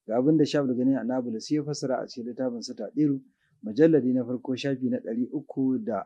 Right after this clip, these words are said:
ashirin da hudu, babu min babi da yake magana akan harbi. Min yake cewa lallai mafarkin wasiƙa tsakanin mayaƙa guda biyu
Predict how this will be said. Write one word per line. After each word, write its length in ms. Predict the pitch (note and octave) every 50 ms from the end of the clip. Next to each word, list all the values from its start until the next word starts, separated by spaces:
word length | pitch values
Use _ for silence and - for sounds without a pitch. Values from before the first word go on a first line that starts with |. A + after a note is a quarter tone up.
| _ -
ashirin 420 | A2+ A2 - - B2 C3+ D3 D#3
da 80 | C#3 B2+
hudu, 300 | A2+ B2 - B2 A#2+ A#2+ _ _ _ _ _ _
babu 380 | - G2 A#2+ C3+ D3 C#3+ C3+ C3+
min 240 | B2+ B2 B2+ B2+ B2
babi 300 | B2+ C#3 C#3 B2 B2+ A#2+
da 60 | A#2
yake 180 | A#2+ A2+ - B2+
magana 380 | A2 G#2 G2 A#2+ A#2 A2+ - F#2+
akan 180 | - - G#2+ G#2+
harbi. 220 | A2+ A2+ G#2 G#2
Min 260 | G#2+ B2 C#3 D3 D3 D3
yake 160 | C3 - C3+ A#2
cewa 320 | - C3+ B2+ A#2 A#2 A2+ _ _ _ _ _ _ _ - -
lallai 680 | A2+ B2+ C#3+ D3 D3 D3 D3 D3 D3 C#3+ C#3+ D3 C#3+ -
mafarkin 680 | C3+ C#3 D3 D3+ D#3 D#3 D#3 D3+ - D#3 D#3 D#3 D#3 D#3
wasiƙa 640 | D3+ C#3 A#2+ - - D3 D3 - - A#2 A#2+ -
tsakanin 480 | C3 A2+ - - C3+ C3+ C3+ C3+ C#3 C3+ C#3 C#3
mayaƙa 540 | D3 D3 C3+ B2 A#2 - - - B2+ C3 B2+
guda 320 | B2+ A#2 A#2 B2 B2+ B2+
biyu 320 | A#2+ B2 B2+ C3 C3 C3